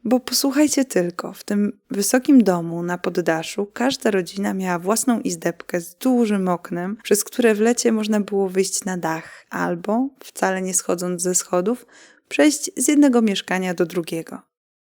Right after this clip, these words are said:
Można tu było bawić się na płaskim dachu. Gdy Gerda wyjrzała oknem, widziała Kaja w izbie naprzeciwko.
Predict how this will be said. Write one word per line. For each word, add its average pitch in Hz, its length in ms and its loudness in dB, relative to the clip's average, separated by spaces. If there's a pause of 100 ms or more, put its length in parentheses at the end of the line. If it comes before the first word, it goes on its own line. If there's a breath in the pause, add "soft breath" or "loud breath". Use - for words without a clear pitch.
(180)
Można 269 280 6
tu 254 120 -2
było 226 260 4
bawić 190 360 0
się 185 220 -2
na 175 120 -2
płaskim 175 480 -2
dachu. 175 400 -4 (360)
Gdy 196 200 2
Gerda 202 420 4
wyjrzała 185 480 2
oknem, 214 460 2
widziała 220 420 2
Kaja 175 500 -2
w - 140 -16
izbie 175 280 0
naprzeciwko. - 920 -8